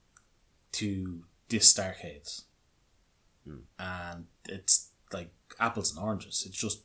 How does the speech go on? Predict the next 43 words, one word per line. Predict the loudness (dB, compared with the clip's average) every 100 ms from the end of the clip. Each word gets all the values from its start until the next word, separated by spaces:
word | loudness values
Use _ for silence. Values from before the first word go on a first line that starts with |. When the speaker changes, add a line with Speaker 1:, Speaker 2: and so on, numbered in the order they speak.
| _
Speaker 1:
does | -2 0 0
not | -4
compare. | -8 -10 -6 -6 -6 -14 -20 -20 _ -10
Um, | -8 -8 -10 -12 -14 -16 _ _ _ _ _ _ _ _ _ _ _ _ -4
but | -2 4
yeah, | 4 4
like, | 2 0
like | 2 2
I | 2
said, | 0
I | 0 0
think | 2 2 0 -8 -20 -20 -20 -12
the | 0
fact | 0 0
that | -2 -2
a | 2
lot | 4 4
of | 2 -4
the |
hottest | -2 0 2 2
wrestlers | 0 0 0 -2
in | -4
the |
company | -2 0 0 -6
were | -2 -2
not | 0 -2
on | -4
the | -4
show | -2 -2 -4 -12 _ _ _ _ _
and | -4
were | -2 2
actually | 0 0 -4 -6 -4
in | -2
Speaker 2:
Mm-hmm. | -2
Speaker 1:
the | -2
crowd, | -2 -2 -2 -8 -10
which | -10 -8
is | -4 -4
just | -4 -6 -8 -10 _ _ _ _ -20
r-, | -16 -16 -18 -20 -20 -20 -20 _ _ -10
like, | -8 -2
ridiculous. | 4 4 4 2 0 -4 2 6 6 2 -4
Um, | 0 2 2 0 -4